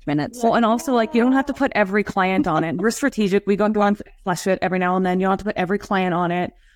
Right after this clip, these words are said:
Speaker 2: But the thing about something like that is that's gonna help you love on your clients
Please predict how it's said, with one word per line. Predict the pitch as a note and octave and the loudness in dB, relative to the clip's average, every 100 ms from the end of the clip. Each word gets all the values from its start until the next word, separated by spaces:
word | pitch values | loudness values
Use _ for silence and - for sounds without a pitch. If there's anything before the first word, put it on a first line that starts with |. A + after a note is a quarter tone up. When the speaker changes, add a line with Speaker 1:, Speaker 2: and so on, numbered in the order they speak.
| - | -4
Speaker 2:
But | G3+ | -2
the | |
thing | G3+ A3+ A3 | 0 2 2
about | G#3 F#3+ | 2 0
something | A3 G3 | 0 0
like | G#3 F#3+ | 0 0
that | F#3 F#3 | 2 2
is | F3+ | 2
that's | F#3+ F3+ - | 0 -2 -2
gonna | G3+ | -2
help | F3 G3 - | -2 -4 0
you | F3+ | 0
love | F3 F3+ F#3 | 2 2 2
on | F3+ | 0
your | F3 | -2
clients | - F3 F3+ G#3 A3+ | -4 -2 0 0 -2